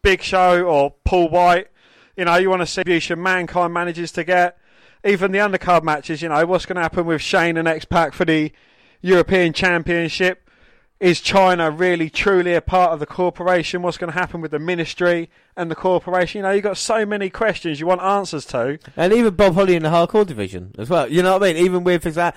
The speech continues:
Speaker 2: Sable as well. Like, every character, basically, uh, it gets put upon and has got something to do with that. And, uh, Monday Night War rating, five point nine, or three point nine to Nitro. You can see why the show was, you know, miles better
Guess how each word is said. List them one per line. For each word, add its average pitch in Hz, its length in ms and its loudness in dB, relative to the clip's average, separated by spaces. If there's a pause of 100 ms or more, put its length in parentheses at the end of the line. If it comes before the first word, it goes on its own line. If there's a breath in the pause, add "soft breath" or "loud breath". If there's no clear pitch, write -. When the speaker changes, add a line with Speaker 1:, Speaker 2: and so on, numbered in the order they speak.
(160 loud breath)
Speaker 2:
Sable 170 460 0
as 143 120 -2
well. 143 320 0 (220 soft breath)
Like, 143 180 0
every 185 280 -2
character, 143 720 -4 (320 soft breath)
basically, 127 680 -4
uh, 120 260 -2
it 120 100 -8
gets 117 240 -6
put 131 160 -2
upon 120 340 -2
and 117 240 -8
has 113 140 -10
got 123 160 -4
something 113 260 -8
to 110 160 -10
do 110 300 -4 (320 soft breath)
with 113 220 -4
that. 127 280 -4 (160 soft breath)
And, 123 480 -6
uh, 131 320 2
Monday 156 280 -2
Night 147 200 -2
War 147 540 2
rating, 143 640 -4
five 147 260 -2
point 135 220 -6
nine, 139 160 0
or 123 120 0 (240)
three 160 280 -2
point 123 260 -6
nine 123 200 -6
to 120 120 -12
Nitro. 120 320 -6
You 113 140 -10
can 120 100 -12
see 147 240 -4
why 107 420 -4 (380 soft breath)
the 110 100 -6
show 123 400 0
was, 117 360 -6
you 131 100 -8
know, 104 140 -8
miles 120 480 -2
better 98 400 -8